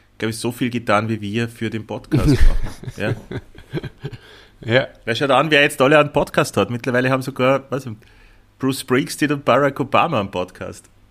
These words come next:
Speaker 2: Das stimmt, ja. Das ist
Speaker 1: Ja.
Speaker 2: toll. Ja, und das ist also jetzt, jetzt auch das erste Mal passiert. Übrigens, ähm, bis jetzt hab ich die Leute immer angeschrieben, oder du,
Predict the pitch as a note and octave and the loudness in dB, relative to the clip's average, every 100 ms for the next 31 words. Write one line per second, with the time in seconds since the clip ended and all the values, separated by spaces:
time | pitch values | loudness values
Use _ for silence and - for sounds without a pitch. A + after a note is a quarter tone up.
0 | _ - G#2+ - C#3 C#3 G2 G#2+ A#2 - | _ -10 -10 -8 -8 -6 -6 -8 -10 -14
1 | _ _ _ A2+ A#2+ A#2+ B2+ B2+ G#2 - | _ _ _ -6 -6 -4 -4 -4 -6 -12
2 | _ - - - B2+ C#3 C3+ B2+ C#3 C3 | _ -20 -20 -2 2 4 4 2 2 2
3 | G#2+ - - B2 C#3 C#3 C3 C3+ - B2 | 0 -4 -2 0 0 0 -2 -6 -2 -4
4 | - C#3+ B2+ B2 A#2+ C#3 C#3+ B2+ C3+ C3 | -2 -4 -2 -4 -4 -2 -2 0 0 0
5 | - A#2 A#2+ B2 A2 G#2 A2+ B2+ B2 A2+ | -2 -2 0 0 -2 -6 -6 -6 -6 -8
6 | C3 D3 A#2 A#2+ C3 B2+ - A2 B2+ - | -4 -4 0 -2 -2 -4 -2 -2 -2 -6
7 | A#2 B2 C#3+ D3+ - - A#2 A2+ A2+ C#3 | -6 -6 -4 -8 -12 -10 -4 -4 -2 -2
8 | D3 | -2